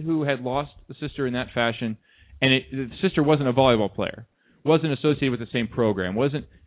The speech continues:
if it wasn't all that stuff, I think I would have not even addressed it. But I thought,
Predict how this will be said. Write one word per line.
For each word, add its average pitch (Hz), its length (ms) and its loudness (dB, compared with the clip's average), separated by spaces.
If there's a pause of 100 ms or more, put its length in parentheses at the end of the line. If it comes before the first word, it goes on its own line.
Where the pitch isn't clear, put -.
(240)
if 151 120 4
it 165 60 4
wasn't 185 320 2
all 151 160 2
that 143 180 2 (140)
stuff, 156 260 -2 (180)
I 123 60 0
think 165 220 -4
I 147 80 2
would 135 160 2
have 120 120 -2 (140)
not 127 260 0
even 113 360 -2 (340)
addressed 120 400 2
it. 90 120 -6
But 123 120 4
I 127 80 4
thought, 143 260 2